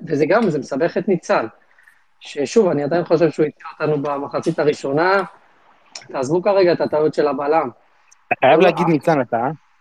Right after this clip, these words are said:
Speaker 1: אני, אני מבסוט עליו היום, זה, זה כל הקטע.
Speaker 2: כן, אבל יש לך,
Speaker 1: אתה
Speaker 2: יש
Speaker 1: יודע,
Speaker 2: לך
Speaker 1: אתה יודע איזה ביקורת,
Speaker 2: <laughs> חייב
Speaker 1: אתה יודע איזה
Speaker 2: להגיד
Speaker 1: ביקורת יש לי
Speaker 2: ניצן.
Speaker 1: עליו. אתה יודע, אתה יודע איזה ביקורת יש לי עליו.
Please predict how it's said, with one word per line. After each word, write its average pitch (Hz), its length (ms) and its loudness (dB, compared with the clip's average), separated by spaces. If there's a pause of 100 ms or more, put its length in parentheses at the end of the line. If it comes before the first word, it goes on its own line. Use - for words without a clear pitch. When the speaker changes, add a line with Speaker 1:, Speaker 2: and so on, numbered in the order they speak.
(1120)
Speaker 1:
אני, 208 260 4
אני 175 100 4
מבסוט 214 420 0
עליו 170 260 4
היום, 135 220 -4
זה, 131 160 -6
זה 139 120 -6
כל 160 180 -2
הקטע. 151 420 -4
Speaker 2:
כן, 160 200 6
אבל 143 220 2
יש 143 120 -4
לך, - 60 -4 (420)
Speaker 1:
אתה - 80 2
Speaker 2:
יש - 140 4
Speaker 1:
יודע, 855 100 4
Speaker 2:
לך - 200 -4
Speaker 1:
אתה 165 80 -8
יודע 190 140 6
איזה 214 160 4
ביקורת, 202 380 -2
Speaker 2:
<laughs> 170 260 0
חייב 175 140 4
Speaker 1:
אתה - 20 8
יודע - 120 10
איזה 214 140 4
Speaker 2:
להגיד 147 140 0
Speaker 1:
ביקורת 160 260 -10
יש 139 180 -8
לי 160 120 -8
Speaker 2:
ניצן. 156 200 -6
Speaker 1:
עליו. 143 100 -10 (340)
אתה 156 120 -20
יודע, 151 140 -4 (360)
אתה - 80 -12
יודע 170 120 -2
איזה 214 140 0
ביקורת 160 380 0
יש 147 180 -10
לי 143 80 -10
עליו. 139 240 -8